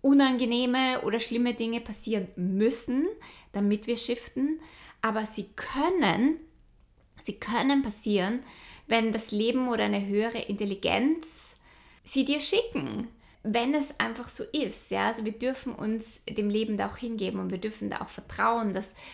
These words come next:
wenn es so ist, wenn wir eine härtere Challenge haben oder wenn wir verletzt werden, physisch oder mental,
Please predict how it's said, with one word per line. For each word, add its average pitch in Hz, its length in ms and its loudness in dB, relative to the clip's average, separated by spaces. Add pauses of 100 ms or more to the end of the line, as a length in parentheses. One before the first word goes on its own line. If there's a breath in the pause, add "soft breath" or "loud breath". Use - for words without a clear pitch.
(140 loud breath)
wenn 202 240 4
es 233 180 4
so - 60 0
ist, 240 340 -2
wenn 196 240 2
wir 226 160 0
eine 202 220 0
härtere 202 560 2
Challenge 202 440 0
haben 240 460 2
oder 190 220 -2
wenn 175 160 -2
wir 214 100 -4
verletzt - 480 -4
werden, 208 360 -2 (340 loud breath)
physisch 240 500 -2
oder 208 140 0
mental, 185 640 0